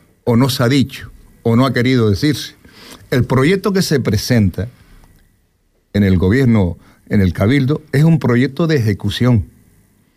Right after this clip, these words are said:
Y que yo sepa, que yo sepa, y so-, por las proyecciones de vídeos que se han proyectado, aquello es de edificación, porque es toda una pequeña pe-, ciudad, con apertura de calle,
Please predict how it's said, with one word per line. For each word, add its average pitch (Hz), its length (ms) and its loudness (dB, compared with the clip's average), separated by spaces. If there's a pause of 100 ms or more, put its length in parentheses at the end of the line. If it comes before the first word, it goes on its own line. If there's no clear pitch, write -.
(420)
Y 123 100 0
que 104 140 0
yo 95 140 2
sepa, - 480 -4
que 90 100 -8
yo 92 140 -6
sepa, 117 380 -2 (640)
y 92 120 0
so-, - 260 -4 (200)
por 92 120 -2
las 82 120 0
proyecciones 92 840 0 (300)
de 90 200 0
vídeos 110 380 2
que 95 100 -4
se 104 140 -2
han 107 600 2
proyectado, 120 760 0 (360)
aquello 127 460 0
es 139 220 0
de 147 300 -2
edificación, 135 1040 0 (320)
porque - 260 -4
es 110 140 -2
toda 165 260 0
una 123 240 2
pequeña 98 380 0
pe-, - 240 -6
ciudad, 113 520 0 (460)
con 98 180 0
apertura 90 460 0
de 85 120 2
calle, 151 440 -2